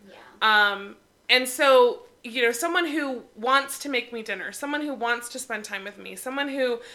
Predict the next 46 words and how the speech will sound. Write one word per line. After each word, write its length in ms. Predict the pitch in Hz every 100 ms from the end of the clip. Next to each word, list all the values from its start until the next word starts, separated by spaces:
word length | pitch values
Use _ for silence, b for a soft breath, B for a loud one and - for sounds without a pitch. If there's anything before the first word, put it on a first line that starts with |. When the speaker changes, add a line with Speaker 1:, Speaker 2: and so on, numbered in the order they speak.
| B
Speaker 2:
makes 280 | 240 262 269
that 200 | 302 247
effort 360 | 226 233 214 -
to 120 | 240
make 180 | 220 214
a 60 | 208
plan 400 | - 233 208 190
and 160 | 190
all 140 | 196 196
those 240 | 214 220
things, 280 | 214 190 190
like, 300 | 190 190 190
that 300 | 220 330 -
for 140 | 247
me, 340 | 214 254 370 370 b b b b _ _ -
I 260 | 262 320
will 240 | 277 214 196
do 240 | 196 185
anything 600 | 185 220 208 196 - -
for 120 | - 107
you. 300 | 113 62 - b 185
Speaker 1:
Right. 180 | - -
Speaker 2:
Um, 500 | 220 214 208 202 196 - 196
but 140 | 262
I 300 | 233 247 240 -
like, 380 | 269 269 - -
uh, 120 | 240 226
emotionally 520 | 247 247 247 262 254
unavailable 420 | 240 233 226 220 220
men, 380 | 330 262 196
so 120 | 214 240
they're 180 | 254 262
just 200 | 302 277
not 220 | 254 214
in 80 | 233
a 60 |
place 420 | 220 330 330 320
to 80 | 269
be 120 | 240
able 160 | 226 220
to 100 | 220
give 320 | - 202 208
me 160 | 320 359
those 260 | 403 392
things. 460 | - 415 427 440 427
Speaker 1:
Right. 260 | 226 190